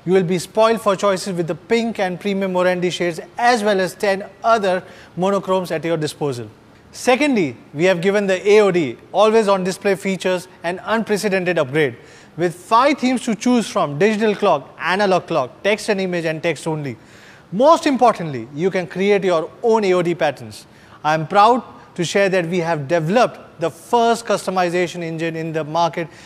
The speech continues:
which will allow you to create unique patterns with just a touch of your finger. So please go ahead and try it out and have fun.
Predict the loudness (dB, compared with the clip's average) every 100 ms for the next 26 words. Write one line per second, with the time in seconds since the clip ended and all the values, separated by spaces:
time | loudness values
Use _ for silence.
0 | -8 -2 0 0 -2 2 2 4 2 0
1 | -2 -4 0 0 2 0 0 0 0 0
2 | -2 -12 -14 -20 -16 -4 -2 2 2 2
3 | 0 0 0 -4 -6 -4 -2 0 -2 -4
4 | -12 -20 -20 -20 0 0 0 2 4 4
5 | 6 6 6 2 -2 -16 -8 -6 0 4
6 | 4 6 4 2 -2 -8 -8 -2 -2 0
7 | 0 -2